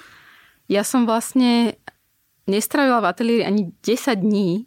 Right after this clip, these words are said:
Ja som asi po siedmich dňoch išla do home officeu. A to bolo vlastne jediné šťastie, že ja som toho šéfa, aj projekt, na ktorom som začínala, poznala ešte z adeptu.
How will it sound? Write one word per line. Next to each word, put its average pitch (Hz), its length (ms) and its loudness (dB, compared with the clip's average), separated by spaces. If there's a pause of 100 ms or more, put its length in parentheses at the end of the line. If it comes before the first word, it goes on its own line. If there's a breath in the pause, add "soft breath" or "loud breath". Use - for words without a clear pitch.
(160)
Ja 185 160 -2
som 208 160 -2
asi - 240 -4
po 202 160 -6
siedmich 208 720 0
dňoch 185 560 -2
išla 196 300 -2
do 202 100 0
home 185 240 -2
officeu. 277 480 -4 (880 loud breath)
A 190 80 -4
to 214 160 0
bolo 233 160 2
vlastne 208 320 0
jediné 202 240 2
šťastie, 185 480 -2
že 190 160 0
ja 180 80 0
som 190 400 -2
toho 190 240 -2
šéfa, 190 560 0
aj 170 400 -2
projekt, 190 320 0
na 175 160 0
ktorom 185 240 -4
som 190 160 -2
začínala, 185 480 -2
poznala 196 560 0
ešte 233 240 -4
z 175 80 -2
adeptu. 190 480 -2